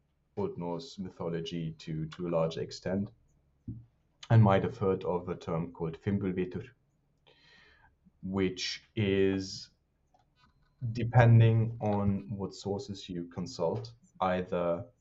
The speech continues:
in Vafthrûdnismál, it is used for Ragnarök, so, you know, the end of the gods, or in Gylfaginning, so with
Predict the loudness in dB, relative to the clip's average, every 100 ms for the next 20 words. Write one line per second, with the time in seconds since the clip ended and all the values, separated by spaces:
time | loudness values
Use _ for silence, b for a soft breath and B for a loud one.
0 | _ _ _ _ _ _ _ _ _ _
1 | -8 -4 -2 -4 -4 -8 -6 -6 -4 -4
2 | -4 -8 _ -10 -4 -4 -4 -2 0 0
3 | -4 0 6 6 6 2 0 -2 -2 -6
4 | -14 _ -14 -6 -6 -6 _ -12 -10 -8
5 | -6 -6 -8 -6 -6 -6 -8 _ B B
6 | B B B B _ _ 2 8 8 6
7 | 0 -12 _ _ _ _ _ -2 0 0
8 | 0 -2 0 -4 -2 -2 -2 -4 -4 -4
9 | -4